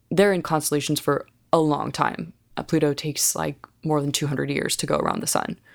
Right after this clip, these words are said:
So, I mean, I'll probably only cover a couple Pluto transits in my life, you know, really slow moving stuff. And then there's a couple other things that I'll cover, like retrograde cycles.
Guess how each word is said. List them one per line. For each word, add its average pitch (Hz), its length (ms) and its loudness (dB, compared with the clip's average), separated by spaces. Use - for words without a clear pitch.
So, 143 540 0
I 147 80 0
mean, 135 340 -4
I'll 165 140 4
probably 156 380 2
only 147 240 0
cover 135 480 -2
a 165 80 2
couple 147 300 2
Pluto 147 300 0
transits - 420 -4
in 131 60 -2
my - 80 -2
life, - 360 -4
you - 60 -2
know, 160 240 -2
really 170 360 6
slow 151 280 2
moving 139 300 -2
stuff. - 380 -4
And 202 140 6
then 214 80 6
there's 214 180 2
a 208 60 -2
couple 185 240 0
other 156 160 4
things 151 300 0
that 156 80 0
I'll 147 100 2
cover, 147 360 -4
like 160 220 -6
retrograde 160 600 0
cycles. - 520 -4